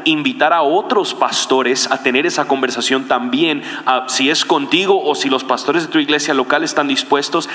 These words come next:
también tener esa otra conversación, porque yo sé que para muchas, muchos pastores entendemos el contexto en Guatemala, el que uno de sus miembros se le acerque y diga, "Mire, pastorcito, yo creo que usted sepa que no está predicando a Cristo". Eh, n-,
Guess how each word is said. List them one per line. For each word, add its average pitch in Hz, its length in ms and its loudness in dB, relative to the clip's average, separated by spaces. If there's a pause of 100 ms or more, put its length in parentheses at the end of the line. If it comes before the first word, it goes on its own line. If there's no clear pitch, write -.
(160)
también 147 320 2
tener 160 200 2
esa 160 180 2
otra 165 200 0
conversación, 131 540 0
porque 135 240 0
yo 156 140 0
sé 165 520 0 (360)
que 151 100 2
para 147 220 2
muchas, 156 580 0
muchos 180 460 0
pastores 170 480 0
entendemos 139 580 0
el 147 120 -4
contexto 139 460 -2
en 147 60 -2
Guatemala, 147 640 0 (240)
el 143 220 0
que 135 480 -2 (320)
uno 175 220 2
de 180 80 2
sus 135 220 -2
miembros 170 400 2
se 147 100 -2
le 135 60 4
acerque 165 320 -2
y 160 40 2
diga, 175 200 0
"Mire, 151 280 0
pastorcito, 190 520 0
yo 165 120 2
creo 220 160 -2
que - 100 0
usted 254 120 -2
sepa 311 240 0
que 277 80 -2
no 233 80 0
está 233 160 -2
predicando 208 380 0
a 190 60 -4
Cristo". 285 440 0 (480)
Eh, - 180 -2
n-, 147 160 -6